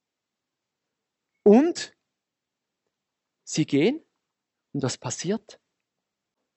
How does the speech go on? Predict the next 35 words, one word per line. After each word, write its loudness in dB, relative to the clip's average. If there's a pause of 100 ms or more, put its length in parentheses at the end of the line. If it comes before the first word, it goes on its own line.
(400)
Genau, 0 (240)
sie 0
müssen 0
sogar 2
noch 2
ein -4
zweites -2
Boot. -2 (500)
Ich -8
finde 6
das 2
so, -2
du -20
hast 0
gesagt, 2
sie 4
haben 2 (340)
fast -2
ke-, -6
sie 2
haben 2
gar 6
keinen -2
Platz 2
mehr, 2
um 4
im 0
Boot 4
drin -2
zu -8
sein, -4
zu 0
sitzen, -4
<laughs> -2
weil -4